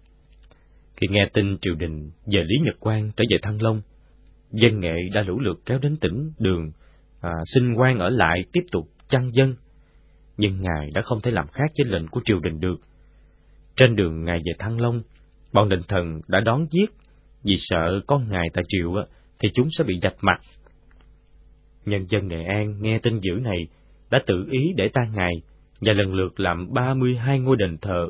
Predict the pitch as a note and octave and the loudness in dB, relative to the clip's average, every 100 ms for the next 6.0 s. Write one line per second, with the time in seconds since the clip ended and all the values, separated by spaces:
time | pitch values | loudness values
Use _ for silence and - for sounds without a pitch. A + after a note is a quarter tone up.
0 | - C3 B2+ B2 B2 A2 F2 D#2+ A#2 F3 | -2 -2 -2 -2 -4 -2 -2 0 0 0
1 | F2 A2+ B2+ A#2 _ _ _ - - _ | 0 0 0 -2 _ _ _ -20 -20 _
2 | _ _ - _ - G2+ F#2+ - F#2+ F#2 | _ _ -20 _ -6 -4 -4 -4 -6 -4
3 | A2 G2 G2+ D2+ D2 - A#2 A2 F2 D2+ | -4 -2 -4 -4 -4 -4 -2 -4 -4 -6
4 | A2 B2+ - _ _ _ _ B2 A#2+ B2 | -8 -12 -20 _ _ _ _ 2 2 -2
5 | A#2+ F#2+ D2+ D#2 F2+ - F#2 D2+ G#2+ A#2+ | -2 -2 -4 -6 -8 -2 -2 -2 -4 -4